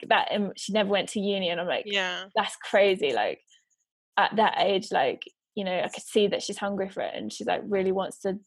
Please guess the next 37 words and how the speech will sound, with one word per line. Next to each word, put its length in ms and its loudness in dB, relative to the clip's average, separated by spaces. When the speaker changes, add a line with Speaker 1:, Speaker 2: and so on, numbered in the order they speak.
Speaker 1:
push 200 -2
herself 340 2
and 140 0
learn, 260 2
and 240 -4
she's 220 -2
really 220 4
proactive 520 -2
with 140 -4
it. 200 -4
And, 160 -2
like, 260 -2
that, 240 0
that's 220 0
something 360 -4
that 200 -4
I 60 0
really 320 0
wanna 220 -2
do 180 2
more 280 0
of. 180 0
Like, 180 -4
I 40 -6
really 180 0
wanna 200 -2
Speaker 2:
Mm. 20 -8
Speaker 1:
try 180 -4
and 100 -6
help 500 0
where 120 0
I 60 0
can, 320 -4
because 340 -8
I 80 -2
can 240 -2
see, 580 4